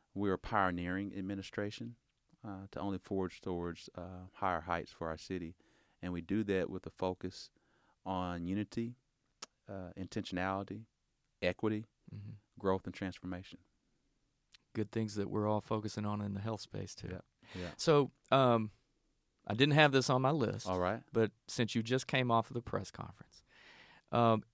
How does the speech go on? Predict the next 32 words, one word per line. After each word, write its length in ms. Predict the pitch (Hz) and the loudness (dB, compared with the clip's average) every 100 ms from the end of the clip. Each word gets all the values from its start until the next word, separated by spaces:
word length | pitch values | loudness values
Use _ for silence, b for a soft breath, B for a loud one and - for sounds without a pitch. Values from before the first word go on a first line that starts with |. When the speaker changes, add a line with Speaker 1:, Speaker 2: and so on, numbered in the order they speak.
| - | 0
Speaker 2:
in 160 | 127 127 | 4 6
your, 320 | 117 113 107 _ _ _ - | 6 4 2 _ _ _ 0
in 160 | 120 | 2
your 120 | 113 | 2
new 180 | 113 117 | 2 2
tax 360 | 113 156 170 - | 2 0 0 -4
push, 440 | - 98 - - | -8 -8 -10 -10
your 80 | - | -8
sales 260 | - 113 104 | -2 -2 -2
tax 260 | - - | -8 -12
push, 300 | - - 92 92 | -14 -12 -12 -12
Speaker 1:
Mm-hmm. 840 | 92 - _ _ _ _ _ - 110 | -14 -18 _ _ _ _ _ -2 0
Speaker 2:
um, 300 | 104 101 101 _ _ _ _ _ - | 2 0 -4 _ _ _ _ _ -4
Rebuild 380 | 127 117 117 104 | -2 4 4 4
the 80 | 104 | 0
Rock, 320 | 98 - - - | -2 -6 -18 -8
right? 80 | |
Speaker 1:
Yep, 180 | 92 101 - | -2 -2 -2
Rebuild 340 | 90 92 98 | -4 0 0
the 60 | 107 | 2
Speaker 2:
Rebuild 140 | 214 | 0
the 140 | 104 - | -2 -8
Speaker 1:
Rock. 100 | - _ b b b b b b - | -16 _ b b b b b b 8
Speaker 2:
Rock. 80 | 139 123 | 12 12
Um, 160 | 113 98 _ - | 8 2 _ -4
Speaker 1:
We 60 | 117 | 4
gotta 140 | 104 | 4
get 180 | 107 - | 4 2
you 80 | 107 | 2
on 80 | |
the 60 | 92 | 0
commercial. 480 | - 101 107 92 | 0 0 0 -6